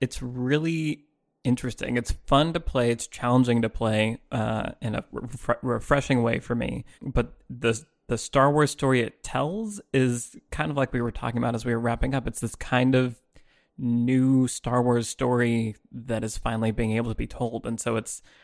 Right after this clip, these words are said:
following, uh, a Jedi who survived the Purge after Order sixty-six happens and Revenge of the Sith.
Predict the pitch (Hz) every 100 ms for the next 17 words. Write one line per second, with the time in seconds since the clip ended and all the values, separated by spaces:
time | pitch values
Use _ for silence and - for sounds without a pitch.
0 | - - - 120 123 120 120 117 113 _
1 | _ _ _ - 123 113 - 117 127 123
2 | 120 110 113 - 120 113 117 120 120 -
3 | - - 135 123 131 147 - 117 - 117
4 | 117 113 117 - 123 - 123 - 139 -
5 | - - 135 135 156 165 170 127 113 113
6 | 113 120 113 - 165 -